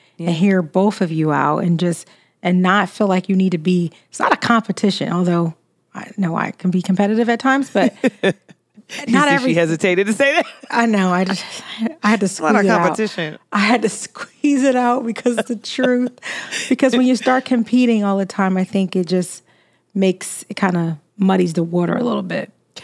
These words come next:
Speaker 2: Because now,
Speaker 1: Yeah.
Speaker 2: you know, with any competition, you know, there's a winner and a loser. And it's not about having a winner and a loser. It's just about sharing information.
Speaker 1: Yeah.
Speaker 2: And when you start trying to make one person the winner and the loser, I think that's where,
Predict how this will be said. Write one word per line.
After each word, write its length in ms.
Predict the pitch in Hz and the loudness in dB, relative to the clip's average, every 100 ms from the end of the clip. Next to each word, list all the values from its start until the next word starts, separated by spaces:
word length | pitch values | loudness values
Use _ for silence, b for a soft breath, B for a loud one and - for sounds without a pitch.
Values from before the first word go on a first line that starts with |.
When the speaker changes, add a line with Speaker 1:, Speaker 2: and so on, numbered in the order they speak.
| B B B - | B B B -6
Speaker 2:
Because 300 | 175 175 170 | 0 2 2
now, 560 | 180 180 175 175 165 b b b _ - | 4 4 2 0 -2 b b b _ -18
Speaker 1:
Yeah. 280 | 139 139 151 | -16 -14 -2
Speaker 2:
you 120 | 208 | 2
know, 260 | 185 170 - - | 2 2 -2 -6
with 360 | 220 196 185 | 0 0 2
any 140 | 202 185 | 2 2
competition, 840 | 185 175 175 - 175 - 170 165 b b b _ - | 0 -2 -2 -2 -2 0 -2 -4 b b b _ -2
you 80 | 175 | 2
know, 60 | |
there's 160 | 175 170 | 2 2
a 80 | 160 | 2
winner 320 | 160 180 165 | 2 2 2
and 80 | 156 | 0
a 60 | 156 | 0
loser. 560 | 160 175 165 160 160 | 0 0 0 -2 -2
And 120 | 165 | -2
it's 120 | 165 160 | -2 -2
not 160 | 175 | -2
about 440 | 170 160 156 - - | -2 -2 -2 -4 -4
having 340 | 165 160 160 165 | -4 -2 -2 -2
a 40 | |
winner 240 | 170 170 - | 0 -2 -2
and 100 | 175 | -2
a 60 | |
loser. 480 | 165 165 160 170 165 | -2 -2 -2 -2 -2
It's 120 | 180 | -4
just 180 | 160 - | -6 -10
about 380 | 156 160 160 - B B B - | -4 -2 -2 -4 B B B -12
sharing 600 | - 180 165 165 165 160 _ _ - | 0 2 2 0 -4 -8 _ _ -2
information. 760 | 180 175 165 160 - 175 165 b b b b | -2 0 0 0 -2 -6 -6 b b b b
Speaker 1:
Yeah. 160 | 208 180 | -6 -2
Speaker 2:
And 300 | 165 160 165 | 0 2 0
when 100 | 170 | 0
you 80 | 170 | 0
start 280 | - 165 | 0 -2
trying 240 | - 165 160 | 0 0 0
to 100 | 160 | 0
make 240 | 170 165 | 0 -2
one 380 | 165 170 180 175 | -2 0 0 0
person 380 | 170 170 160 170 | 0 -2 -2 -2
the 80 | 160 | 0
winner 240 | 170 165 | 0 0
and 100 | 160 | -2
the 60 | 156 | -2
loser, 380 | 165 180 160 156 | 0 0 0 -4
I 40 | |
think 260 | 156 165 156 | -2 -4 -4
that's 260 | 160 156 - | -6 -4 -4
where, 320 | 160 160 | -2 -2